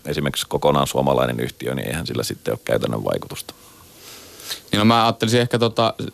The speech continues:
Speaker 2: sillä tavalla, että, että niin kuin tässä vähän sivuttiin, niin useinhan yhtiöt nimenomaan reagoi näihin ongelmiin, niihin pidemmällä aikavälillä saadaan ratkaisu, mutta selvää on nyt se, että tämä tilanne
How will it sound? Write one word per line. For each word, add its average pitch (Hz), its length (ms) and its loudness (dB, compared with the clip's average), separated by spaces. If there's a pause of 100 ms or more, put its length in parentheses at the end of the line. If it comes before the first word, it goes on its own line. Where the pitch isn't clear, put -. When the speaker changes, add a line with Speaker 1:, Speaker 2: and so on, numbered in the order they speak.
(380)
Speaker 2:
sillä 120 280 0
tavalla, 107 540 2
että, 117 220 -2
että 131 160 -2
niin 110 80 2
kuin 107 60 0
tässä 107 140 -2
vähän 110 140 2
sivuttiin, 107 540 2
niin 104 260 2 (100)
useinhan 113 380 4
yhtiöt 113 340 2
nimenomaan 110 340 4
reagoi 107 340 4
näihin 101 280 4
ongelmiin, 104 580 4
niihin 98 200 2
pidemmällä 98 420 2
aikavälillä 92 320 0
saadaan 95 320 0
ratkaisu, - 440 0
mutta 98 260 4
selvää 107 320 4
on 104 80 4
nyt 104 120 0
se, 110 180 2
että - 180 -2
tämä 98 180 2
tilanne 98 520 4